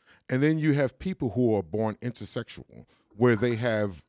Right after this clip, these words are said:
uh, two working sexual organs, okay? God doesn't make mistakes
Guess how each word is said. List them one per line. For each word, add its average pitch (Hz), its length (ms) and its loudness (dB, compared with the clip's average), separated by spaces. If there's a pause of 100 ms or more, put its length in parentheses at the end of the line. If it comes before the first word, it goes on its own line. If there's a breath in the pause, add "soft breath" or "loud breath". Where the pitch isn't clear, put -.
uh, 95 300 -4
two 180 220 -2
working 113 540 -2
sexual 110 500 -6
organs, 95 600 -8 (560 soft breath)
okay? 110 300 -2 (320 soft breath)
God 185 260 4
doesn't 143 300 0
make 127 280 0
mistakes - 840 -6